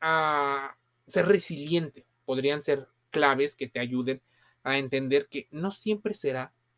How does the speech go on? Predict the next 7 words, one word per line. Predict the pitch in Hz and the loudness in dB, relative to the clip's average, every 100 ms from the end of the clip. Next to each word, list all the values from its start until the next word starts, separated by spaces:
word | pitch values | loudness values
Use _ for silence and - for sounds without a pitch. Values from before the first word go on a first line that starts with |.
| _ | _
y | 175 175 170 - _ - | -8 -6 -8 -16 _ -10
que | 147 | -10
tu | - 135 | -8 -12
casa | - 170 160 156 - _ _ _ _ _ | -4 -4 -4 -12 -16 _ _ _ _ _
o | 139 123 123 - | -6 -4 -4 -2
tu | 143 123 | -2 -2
pareja | - 131 135 127 147 | 4 4 4 0 -2